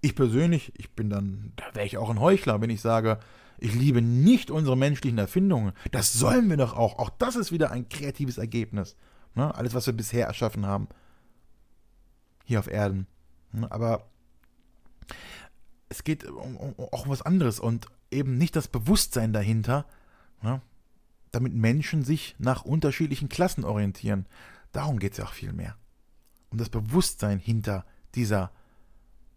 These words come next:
materiellen Erfahrung, wie man Dinge schätzt. Und ja, damit Menschen, wie gesagt, sich nicht nach unterschiedlichen Klassen orientieren. Die Menschen, die oft ganz oben sind, die gehören nach ganz unten,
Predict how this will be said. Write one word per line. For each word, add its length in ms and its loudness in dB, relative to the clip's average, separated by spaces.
materiellen 520 2
Erfahrung, 600 -4
wie 100 -2
man 140 4
Dinge 240 0
schätzt. 580 -8
Und 340 -6
ja, 260 -2
damit 200 -6
Menschen, 340 -2
wie 80 -4
gesagt, 240 -2
sich 160 -8
nicht 140 -2
nach 80 -4
unterschiedlichen 500 -2
Klassen 300 0
orientieren. 420 2
Die 200 2
Menschen, 260 0
die 80 2
oft 140 2
ganz 180 2
oben 220 2
sind, 140 2
die 80 0
gehören 180 4
nach 80 2
ganz 160 2
unten, 280 0